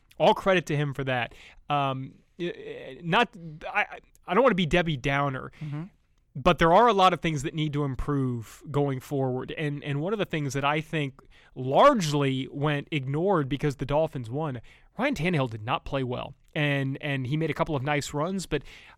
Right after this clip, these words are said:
Speaker 1: I, I wanna say he, uh, the total net yards passing was a hundred and twenty-two yards
Speaker 2: Yeah.
Speaker 1: passing,
Speaker 2: I,
Speaker 1: and
Speaker 2: uh,
Speaker 1: missed some throws. Pocket awareness was not good. Uh, on the flip side, I guess it's good that you know that can improve and you can be
Speaker 2: And
Speaker 1: better.
Speaker 2: he ran the ball.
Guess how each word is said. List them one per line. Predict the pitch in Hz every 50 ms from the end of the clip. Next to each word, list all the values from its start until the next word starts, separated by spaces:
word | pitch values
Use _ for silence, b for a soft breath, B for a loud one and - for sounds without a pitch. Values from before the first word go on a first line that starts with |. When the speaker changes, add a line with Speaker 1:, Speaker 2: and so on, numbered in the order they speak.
| _ _
Speaker 1:
I, | - 165 -
I | 156 139
wanna | 147 180 208 190
say | - 214 185
he, | 147 151 156 160 156 151 - 165 165 127
uh, | - 135 135 131 131 - 143 151 170 202 190 190 170
the | 139 160 151
total | - 180 202 208 180
net | 143 151 175 185
yards | 180 165 165 156 -
passing | - - 127 127 139 143 - 175 151
was | 135 127
a | 98 139
hundred | 139 - - 165 196 202
and | 160 143
twenty-two | - - 165 160 165 156 - 170
yards | 151 143 139 135 117 -
Speaker 2:
Yeah. | 117 117
Speaker 1:
passing, | 117 123 123 - 151 147 147 B B B
Speaker 2:
I, | 190 - -
Speaker 1:
and | - 143 143 127 131 139 131
Speaker 2:
uh, | - 151
Speaker 1:
missed | 147 143 175 208 - -
some | - 214 190 175
throws. | - - 160 165 165 160 160 160 160 151 -
Pocket | - - - 170 185 185 - 220
awareness | 208 175 160 160 160 160 160 147 - -
was | 156 139 -
not | 143 147 147 147 - 143
good. | 120 143 143 139 139 139 135 B B B B B B _ _ _ _ -
Uh, | 196 190 - _ -
on | 196 175 180
the | 170
flip | - - - 196 247 233 -
side, | - - 240 226 233 262 285 277 - -
I | 175 156
guess | 139 175 190 175 -
it's | 175 123 -
good | - - 160 160 180 208 226 190 160
that | 175 -
you | 156 151 156
know | 147 135 139 139 165 190 202
that | 156 175 175 185 190
can | - 190 175
improve | 156 139 127 - - - 151 151 156 175 226 254 220 180
and | 156 147
you | 160 175 -
can | - 165 151
be | 127 131 123
Speaker 2:
And | 117 -
Speaker 1:
better. | 269 269 277 247
Speaker 2:
he | 240
ran | 240 240 233 214
the | 175 156
ball. | 131 139 117 -